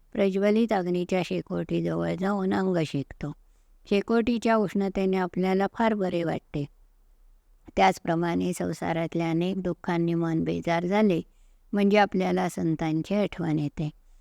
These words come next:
आणि दिव्य वाणीची दिव्य ऊब आपल्याला लागली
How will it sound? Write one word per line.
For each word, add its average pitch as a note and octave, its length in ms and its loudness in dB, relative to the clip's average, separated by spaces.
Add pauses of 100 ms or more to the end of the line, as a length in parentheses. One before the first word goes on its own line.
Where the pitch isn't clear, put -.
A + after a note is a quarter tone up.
(240)
आणि G3 320 2
दिव्य A3 360 2
वाणीची F3 540 0
दिव्य E3+ 380 0
ऊब E3 280 -2
आपल्याला D#3+ 560 0
लागली F#3 420 2